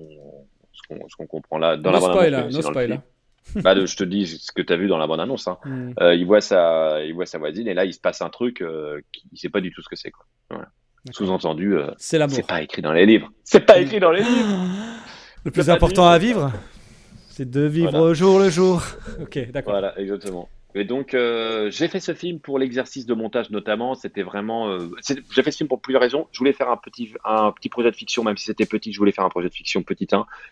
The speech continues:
Speaker 1: Petit deux, je voulais le faire en anglais pour le challenge parce que quelque part, j'avais envie aussi de,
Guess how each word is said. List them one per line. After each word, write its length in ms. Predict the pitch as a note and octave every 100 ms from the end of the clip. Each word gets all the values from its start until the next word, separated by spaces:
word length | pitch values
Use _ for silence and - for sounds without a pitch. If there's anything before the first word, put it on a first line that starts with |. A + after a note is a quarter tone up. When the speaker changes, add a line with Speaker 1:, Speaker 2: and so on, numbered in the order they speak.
| -
Speaker 1:
Petit 220 | B2+ B2+
deux, 100 | C3
je 60 | A#2
voulais 140 | A#2+
le 40 |
faire 160 | A2 A#2
en 80 | A#2
anglais 260 | A#2 A#2
pour 140 | A2 G2
le 80 | F#2+
challenge 380 | - A2+ A2 -
parce 180 | F2
que 120 | - F#2
quelque 260 | G#2 F#2
part, 280 | G2 - G#2
j'avais 220 | F2+ E2+
envie 300 | E2+ F2 F#2+
aussi 240 | F2 - F#2
de, 240 | E2+